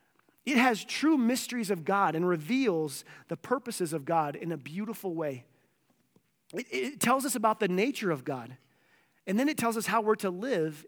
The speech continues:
in light of who he is. You see, it calls the people of Ephesus, and it calls you and I to stand up and speak out boldly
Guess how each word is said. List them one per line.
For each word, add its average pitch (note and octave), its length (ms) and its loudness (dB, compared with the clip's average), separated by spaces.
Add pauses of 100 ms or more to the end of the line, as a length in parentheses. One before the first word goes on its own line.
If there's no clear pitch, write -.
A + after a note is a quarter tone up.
(100)
in F3 200 -2
light G3+ 300 0
of F3+ 120 -12
who G#3 160 -8
he G3+ 260 -2
is. - 340 -8 (1400)
You F3+ 100 -4
see, G#3+ 280 2 (100)
it G#3+ 200 -2
calls E3+ 580 -4 (300)
the D3 60 -10
people G3 240 -2
of D#3 80 -2
Ephesus, F3 600 -8 (420)
and - 100 -2
it F#3+ 100 -2
calls G3+ 380 -2
you G3 180 -4
and F#3 100 0
I B2 320 -6 (580)
to D3 80 -12
stand F#3+ 500 -2
up - 240 -10 (320)
and C#3+ 140 -6
speak - 540 -4
out E3+ 280 0
boldly C#3 480 -4